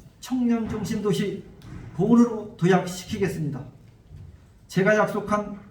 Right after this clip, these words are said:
보훈군 맞춤형 정책에 대한 공약 이행률 백 퍼센트를 위해 중앙의 힘 있는 보훈 군민의 힘이 되는 이태영 반드시 실천하겠습니다. 저를 응원하시는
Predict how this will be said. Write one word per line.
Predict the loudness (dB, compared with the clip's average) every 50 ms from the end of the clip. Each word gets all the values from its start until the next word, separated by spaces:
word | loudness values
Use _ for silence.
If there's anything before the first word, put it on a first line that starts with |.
| -20 -20 -20 -20 -14
보훈군 | -6 -4 -4 -2 -2 -2 -2 -2 -2 -2 -2 -4 -6 -10 -16 -20 -20 -20 -20 -18 -6 -2
맞춤형 | -2 -2 -2 -4 -4 -4 -4 -4 -4 -6 -10 -10
정책에 | -4 -2 -2 0 0 0 0 0 0
대한 | 0 0 0 0 -2 -4 -8 -10 -14 -18 -20 -20 -10
공약 | -2 4 6 6 6 6
이행률 | 4 0 0 0 0 0 0 -2 -2 -6 -10 -16 -20 -20 -20 -20 -20 -20 -20 -18 -6 -2
백 | -2 -2 -2 -2
퍼센트를 | -6 0 2 2 2 2 0 -2 -2 0 0
위해 | 2 0 0 -2 -6 -12 -16 -18 -20 -20 -20 -20 -20 -10
중앙의 | -2 0 4 6 8 8 8 6 4
힘 | 2 0 2 2 4 6
있는 | 6 6 6 4 0 -4 -8 -14 -18 -20 -20 -20 -20 -20 -20 -20 -20 -20 -8 -4
보훈 | -2 2 4 6 6 6 4 2
군민의 | -2 -2 0 0 2 2 2 0 0 -2 -8 -12 -16
힘이 | -12 -4 0 2 4
되는 | 6 6 6 6 4 -2 -6 -10 -14 -16 -20 -20 -20 -20 -12 -10
이태영 | -8 -2 0 2 2 2 0 -2 -6 -8 -14 -18 -20 -20 -20 -20 -14 -4
반드시 | 0 0 0 2 2 6 6 6 6 6 -4 -8
실천하겠습니다. | -8 -2 -2 -2 0 2 -2 0 0 -4 -4 -2 -2 -2 -2 -2 -6 -6 -6 -8 -12 -14 -16 -18 -20 -20 -20 -20 -20 -20 _ _ -20 -20 -20 -20 -20 -16
저를 | -4 -4 0 2 2 2 2 0 -2 -4 -10 -14 -18 -14 -6 -4
응원하시는 | -2 0 0 0 2 0 0 0 0 0 -2 -2